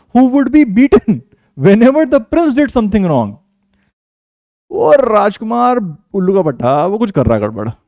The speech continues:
पिटाई बेचारे इसकी हो रही है, क्योंकि राजकुमार को तो कैसे कोई पनिशमेंट देगा, तो उनके साथ एक बेचारा कॉमनर जाता था धुलाई खाने के लिए,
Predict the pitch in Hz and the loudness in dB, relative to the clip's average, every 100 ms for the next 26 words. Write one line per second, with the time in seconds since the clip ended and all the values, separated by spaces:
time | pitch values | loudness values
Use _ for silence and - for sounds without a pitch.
0 | _ - 240 269 247 240 233 - 180 113 | _ -8 2 2 4 2 2 2 0 2
1 | 110 104 160 254 240 _ _ _ 110 101 | -2 -4 -2 -4 -4 _ _ _ -18 -18
2 | - _ _ 123 139 147 - 156 190 208 | -20 _ _ -2 -2 -2 -6 -4 -2 -2
3 | 208 180 151 175 180 - 185 - 135 143 | -4 -8 -8 -6 -6 -6 -8 -4 -6 -4
4 | 123 - 117 101 104 104 85 - _ _ | -8 -6 -6 -4 -6 -8 -10 -14 _ _
5 | 196 190 208 214 208 202 185 208 208 202 | -4 -2 -2 -2 -2 -2 -2 -4 -6 -6
6 | 208 269 226 202 233 262 165 156 120 113 | -2 0 0 2 2 2 2 2 2 -2
7 | 104 95 | -4 -10